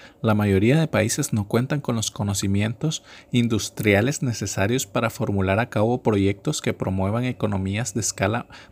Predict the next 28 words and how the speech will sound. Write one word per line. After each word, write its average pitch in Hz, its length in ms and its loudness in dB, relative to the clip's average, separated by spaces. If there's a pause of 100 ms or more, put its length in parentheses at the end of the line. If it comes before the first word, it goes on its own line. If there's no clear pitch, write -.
manufacturación 110 1160 0
y 160 100 -2
producción 107 540 -2
masiva 113 440 0
de 117 80 0
productos 101 500 -2
tecnológicos 101 720 -4
cotidianos. 117 720 -2 (320)
Por 107 140 2
ejemplo, 101 560 -2
de 104 180 0
lo 104 140 -2
que - 80 -2
podría 101 400 0
ser 107 260 0
desde 95 320 -2
un 104 200 0
bombillo, 143 560 2 (300)
un 117 200 4
abanico, 110 640 0 (100)
extensión 107 600 -2
eléctrica, 127 580 0
hasta 117 260 0
la 107 80 4
manufacturación 107 960 -2
de 131 80 0
vehículos 123 580 0
automotriz, 117 840 -2